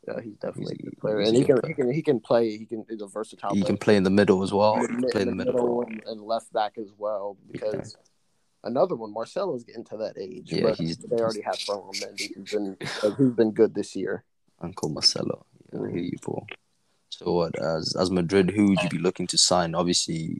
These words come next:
Speaker 2: we talk about midfield, you know, it's, it's a bit of a tricky one there, but any other big names you think they would be looking to chase this year?
Speaker 1: Not this year. Like,
Speaker 2: Mm-hmm.
Speaker 1: next year, I think they'll do most of their spending next year.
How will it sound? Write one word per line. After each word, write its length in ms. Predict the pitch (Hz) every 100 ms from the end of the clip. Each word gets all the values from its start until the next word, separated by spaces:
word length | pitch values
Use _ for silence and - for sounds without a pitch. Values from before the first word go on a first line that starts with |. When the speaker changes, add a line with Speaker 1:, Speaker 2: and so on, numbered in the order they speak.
| -
Speaker 2:
we 80 | -
talk 240 | - -
about 180 | - -
midfield, 500 | 85 - 85 82 80
you 60 | 76
know, 260 | 73 78
it's, 160 | 80 - -
it's 120 | -
a 60 | -
bit 160 | -
of 100 | -
a 40 | 117
tricky 320 | - 87 85
one 200 | 80 80
there, 160 | 69
but 340 | - 76 - - - - - -
any 160 | 90 87
other 180 | 85 80
big 260 | 90 85
names 360 | 82 82 85 -
you 80 | -
think 340 | 87 87 - _ _
they 100 | -
would 100 | 80
be 80 | 78
looking 300 | 82 90 -
to 160 | - 80
chase 340 | - 90 -
this 200 | - -
year? 160 | 135 135 _ _ _ _ _ _ -
Speaker 1:
Not 420 | 101 110 135 -
this 280 | 117 117 -
year. 360 | 143 147 175 190 _ _ _ _ _ _ _ _
Like, 140 | - 101
Speaker 2:
Mm-hmm. 120 | 95 113
Speaker 1:
next 240 | - -
year, 100 | 110
I 60 | 104
think 220 | 117 101
they'll 120 | 107
do 200 | 98 101 95
most 260 | 95 -
of 60 | -
their 80 | -
spending 400 | - - 55 55
next 300 | 55 - -
year. 240 | - -